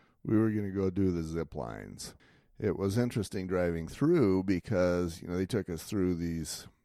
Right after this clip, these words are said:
huge, uh, I wanna call it a forest area, but I guess it's more like an orchard,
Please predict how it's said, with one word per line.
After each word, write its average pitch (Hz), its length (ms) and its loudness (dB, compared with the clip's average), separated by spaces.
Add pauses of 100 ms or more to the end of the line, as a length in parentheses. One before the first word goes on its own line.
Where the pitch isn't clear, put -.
huge, 95 600 0 (260)
uh, 78 160 -2
I - 20 0
wanna 85 280 -2
call 95 240 -2
it 71 60 -2
a - 60 -6
forest 82 500 -2
area, 73 360 -2
but 73 100 -4
I 76 60 -4
guess 82 180 -6
it's - 160 -14
more 80 220 -2
like 76 240 -4
an 67 80 -10
orchard, 73 640 -4